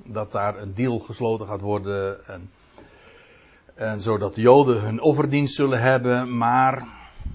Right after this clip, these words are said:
dat, eh, de natieën evengoed ook daar hun claim zullen leggen. En wat de moslims en de islam en de huidige, het huidige heiligdom wat daar op het Tempelplein staat,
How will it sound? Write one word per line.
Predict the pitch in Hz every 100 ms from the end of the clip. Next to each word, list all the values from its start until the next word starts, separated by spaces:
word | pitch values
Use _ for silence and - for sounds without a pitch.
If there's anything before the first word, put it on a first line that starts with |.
| - - - - - - - - - _ - - -
dat, | 123 117 110 - -
eh, | 113 107 101
de | 95
natieën | 113 117 117 - 117
evengoed | 113 117 107 104 165 -
ook | 127 107
daar | 110 101
hun | 113 107
claim | 123 104 98
zullen | 110 98
leggen. | 95 90 - - - - - - - - -
En | 127 117 117 -
wat | 113 113
de | 120
moslims | 135 127 127 123 123 - - 117
en | 117 110 110
de | 107 101
islam | 107 113 120 117
en | 123 120
de | 110
huidige, | 98 127 185 202 170
het | 147
huidige | - - 160 233 240 180 151 127 104 87 - _ _
heiligdom | - 156 202 147 98 139 127 107
wat | 117 110
daar | 117 117
op | 120
het | 107
Tempelplein | 120 170 180 156 131 104 95
staat, | - 92 151 -